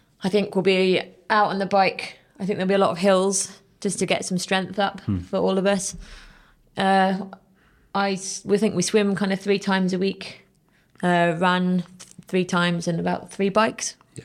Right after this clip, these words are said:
Speaker 1: So yeah, it's a long, but I think the winter's kind of, we, we've, we're, sl-, we're obviously quite different because I am female and old <laughs> and Thierry is male and young. So our, our training's probably quite different.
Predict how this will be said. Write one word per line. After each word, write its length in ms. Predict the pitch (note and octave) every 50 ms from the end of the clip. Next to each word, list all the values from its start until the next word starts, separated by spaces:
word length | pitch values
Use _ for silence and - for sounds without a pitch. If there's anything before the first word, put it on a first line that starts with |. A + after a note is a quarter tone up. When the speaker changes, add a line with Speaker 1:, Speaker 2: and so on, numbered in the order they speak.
| - - -
Speaker 1:
So 120 | - G3+
yeah, 180 | F#3 F#3 F3 E3+
it's 160 | - - -
a 40 | F3+
long, 380 | F#3 F#3 F#3 F3+ F3+ F3 D#3+ - - - - - - - - _
but 100 | - F3+
I 60 | F#3+
think 140 | G#3 G3 F3+
the 60 | G#3
winter's 340 | G3+ G#3+ G#3 G3+ - G3+ F3+
kind 220 | - - G3 F#3+ F#3
of, 260 | F3+ F3+ F3 - - - - - - - - - - _ -
we, 100 | G#3+ A3
we've, 300 | G#3 A3 A#3 A#3 A#3 A3+
we're, 140 | A3 A3 G#3+
sl-, 240 | A3 - - B3 A#3 -
we're 200 | G3 G3+ G3+ G3+
obviously 240 | F#3+ F#3 F#3 - F#3+
quite 220 | F3+ G#3+ G3 D#3+
different 420 | - G#3 G3 - E3 D#3 - - E3+
because 400 | - - F3 F3 E3+ - - -
I 480 | - E3 E3 E3 E3 E3 E3 E3 F3+ - _
am 460 | - D#3+ E3 D#3 D#3+ D#3+ D#3+ E3 F3 F3+ - _ - - - - - _
female 480 | - - F#3 E3+ D#3+ D#3+ D3+ D3+ D3+ -
and 140 | - D#3 -
old 380 | D#3+ D#3 D3+ D3 D#3+ D#3+ - - - -
<laughs> 140 | - - -
and 680 | - C4+ D4 C#4 A3+ D4+ - C4 B3 A#3 C4+ C#4 C#4+ C4
Thierry 420 | A#3+ B3 A3 A3+ A#3 A#3 A#3 A3+ G#3
is 80 | A3 G#3+
male 280 | A#3 A3+ G#3+ G#3+ G#3
and 120 | G#3 G3+ G#3
young. 180 | G#3 G3 F#3+
So 120 | F#3 F3+ G#3
our, 160 | G3+ G3+ G3+ -
our 120 | - G#3
training's 380 | G#3 - A#3 A3 G#3+ G#3+ G#3 G#3
probably 260 | - G#3+ F#3+ F3+ F#3
quite 260 | F3+ - F#3 E3+ - -
different. 360 | G#3+ F#3+ - - D3+ C#3+ -